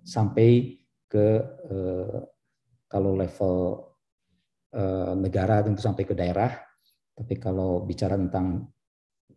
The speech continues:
kelompok, maka itu sampai kepada masyarakat. Gitu ya. Nah, pada akhirnya, Bapak Ibu, eh, kami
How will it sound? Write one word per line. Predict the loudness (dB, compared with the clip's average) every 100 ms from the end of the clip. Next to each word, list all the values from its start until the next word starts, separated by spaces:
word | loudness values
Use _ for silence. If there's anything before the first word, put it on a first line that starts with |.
| -20 -20 -20 _ 0
kelompok, | 4 6 6 4 2 -2
maka | -6 0 0
itu | 0
sampai | 0 0
kepada | -2 -4 -4 -6 -8 _ -10
masyarakat. | -8 -6 -8 -8 -10 -12 _ _ -16
Gitu | -16 -20
ya. | _ _ _ _ _ _ _ _ _ _ 4
Nah, | 6 6
pada | 4 4
akhirnya, | 4 2 4 6 6 4 -6 -12 -14 -8
Bapak | -4 0
Ibu, | 2 4 4 4 -4
eh, | -4 -4 -4 -6 -6 0
kami | 4 6 6 6 0